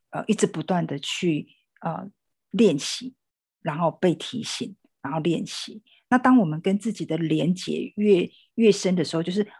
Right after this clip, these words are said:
Speaker 2: 我们跟自己的关系越亲密的时候，
Speaker 1: 嗯。<laughs>
Speaker 2: 你会发现这个世界会越美好。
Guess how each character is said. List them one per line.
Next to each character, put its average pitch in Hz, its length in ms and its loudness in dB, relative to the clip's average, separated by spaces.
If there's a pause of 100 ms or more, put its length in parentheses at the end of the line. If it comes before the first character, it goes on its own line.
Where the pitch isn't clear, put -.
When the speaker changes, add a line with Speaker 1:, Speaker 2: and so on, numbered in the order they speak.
Speaker 2:
我 170 100 0
们 185 120 4
跟 254 180 6
自 285 200 2
己 - 100 -8
的 160 120 -8
关 180 260 -2
系 190 400 -6 (180)
越 262 200 4
亲 214 300 0
密 202 300 6
的 - 140 -6
时 - 240 -12
候， - 320 0
Speaker 1:
嗯。 269 380 0
<laughs> 185 420 -4 (1200)
Speaker 2:
你 208 120 4
会 240 100 6
发 220 260 -2
现 208 340 2 (300)
这 254 120 2
个 220 100 6
世 - 260 -4
界 185 220 2
会 185 200 -2
越 202 260 4
美 156 380 -2
好。 - 340 -12